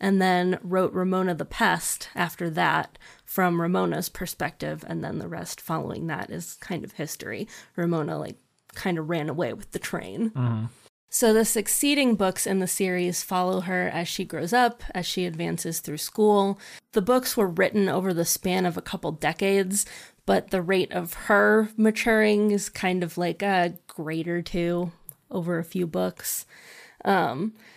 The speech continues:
Speaker 1: and that was written from the nineteen fifties through to the nineteen nineties. Um, one thing that is interesting about the books, I think, is that they're not dated. I mean, they are dated in the sense that you're not gonna find, like,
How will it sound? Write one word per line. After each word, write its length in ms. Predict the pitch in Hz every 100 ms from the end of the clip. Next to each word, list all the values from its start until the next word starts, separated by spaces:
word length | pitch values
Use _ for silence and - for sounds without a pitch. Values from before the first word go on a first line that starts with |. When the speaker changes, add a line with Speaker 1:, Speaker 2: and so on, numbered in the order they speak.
| - - _ -
Speaker 1:
and 100 | 208
that 100 | 202
was 180 | 190
written 240 | 190 - 185
from 200 | 220 190
the 100 | 180
nineteen 380 | 180 170 208 175
fifties 640 | - 180 - 185 170 -
through 340 | - 190 175
to 160 | 170 185
the 120 | 165
nineteen 580 | 156 165 202 - 170 -
nineties. 880 | - 214 - - - - 226 - - _ _ - - - - _ -
Um, 220 | 208 202
one 260 | 208 226 262
thing 240 | - 262
that 200 | 214 -
is 220 | - 196 196
interesting 560 | 196 185 196 - 185
about 300 | 175 175 160
the 80 | 175
books, 520 | - 170 - - - - _
I 200 | - 170
think, 440 | 196 202 170 180 -
is 140 | 202 165
that 140 | 185
they're 120 | 170
not 360 | 170 175 - 185
dated. 480 | 170 190 202 240 262 _ _ _ _ -
I 40 | 208
mean, 180 | 208 196
they 160 | 190
are 260 | - 180 196
dated 400 | 185 185 202 190
in 120 | 180
the 80 | 170
sense 340 | - 175 175
that 140 | 180 175
you're 120 | 180
not 220 | 170 170
gonna 200 | 180 165
find, 280 | 180 165 151
like, 300 | 131 165